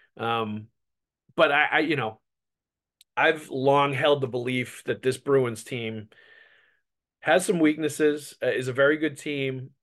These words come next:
but still is a team in transition, still is a team that is, uh, going from the old guard that retired last year in the last few years. There's Zdeno Chara, David Krejci, Patrice Bergeron, that era,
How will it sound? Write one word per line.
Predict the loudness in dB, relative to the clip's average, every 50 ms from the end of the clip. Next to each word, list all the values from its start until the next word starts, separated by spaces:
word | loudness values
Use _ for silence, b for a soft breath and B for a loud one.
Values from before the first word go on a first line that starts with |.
| _ _ 2
but | 2 2 2 0 -6
still | -8 2 4 4 6 6
is | 4 2
a | 0 -4
team | -4 -4 -4 -2 -2 -4
in | -4
transition, | -4 -4 -4 -4 -4 -2 -2 -4 -4 -4 -6 -8 -10 -10
still | -12 0 2 2 4 4
is | 2 0
a | -2
team | -4 -4 -6 -6 -6 -6 -4 -4
that | -4 -2 -4 -4 -6 b b b b b b b b b b b b _ _ _
is, | -2 -2 -2 -2 -4 -8 -8 -6
uh, | -4 -2 -2 0 -2 -2 -4 0
going | 4 4 6 6 4 2 -2
from | -2 -2 -2 -2 -2 -6 -8
the | -10 -4
old | 2 4 4 4 4 4
guard | 0 0 2 0 -2 -4
that | -6 -8
retired | -10 -8 -6 -2 0 0 0 0 0
last | -2 -6 -6 -6 -10 -10 -6
year | -4 -2 -2
in | -2
the | -2 -4
last | -4 -6 -6 -8
few | -8 -8 -6
years. | -6 -6 -4 -6 -6 -6 -6
There's | -8 -10 -8 -4
Zdeno | -4 -2 -2 -2 -2 -4
Chara, | -2 -2 -2 0 0 2 2 2 0 0 -2
David | -6 -10 -12 -8 -8 -8 -8 -10 -4
Krejci, | 0 0 0 0 0 -4 -8 -10 -10 -12
Patrice | -12 -12 -10 -10 -10 -8
Bergeron, | -6 -4 -4 -4 -2 -4 -4 -6 -6 -6 -4
that | -2 -2 -2 0 0
era, | 0 0 2 0 -2 -4 -8